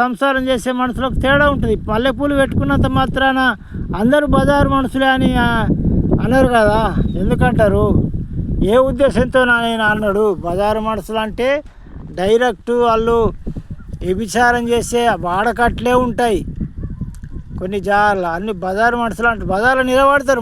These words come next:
మనుషుల కోసం, బజా-, మనుషులకు విసా-, ఇషారం చేస్తారు, చేతూపుతారు, రమ్మంటారు, వాళ్ళని బజారు మనుషులు అంటారు.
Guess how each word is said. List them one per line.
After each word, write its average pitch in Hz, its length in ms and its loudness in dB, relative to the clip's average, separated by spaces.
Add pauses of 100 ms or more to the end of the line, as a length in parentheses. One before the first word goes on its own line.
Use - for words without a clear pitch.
మనుషుల 226 240 -2
కోసం, 208 360 -2 (800)
బజా-, 240 460 4 (100)
మనుషులకు 247 480 2 (220)
విసా-, 247 320 0 (100)
ఇషారం 277 380 2
చేస్తారు, 247 400 0 (540)
చేతూపుతారు, 247 760 0
రమ్మంటారు, 240 540 0 (520)
వాళ్ళని 277 540 2
బజారు 277 300 2
మనుషులు 247 360 0
అంటారు. 165 320 -2